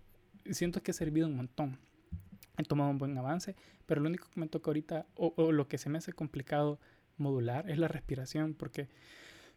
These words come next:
<sighs> uh, uh, me está sacando un moco. <laughs> Se me hace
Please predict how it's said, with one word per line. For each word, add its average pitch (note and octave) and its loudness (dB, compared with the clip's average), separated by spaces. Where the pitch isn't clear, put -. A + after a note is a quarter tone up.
<sighs> C4 2
uh, C#4 2
uh, D#4+ 0
me D#3+ 2
está B2+ 0
sacando C3 0
un C3 2
moco. B2 -4
<laughs> - -20
Se D3 2
me D3 6
hace D#3 0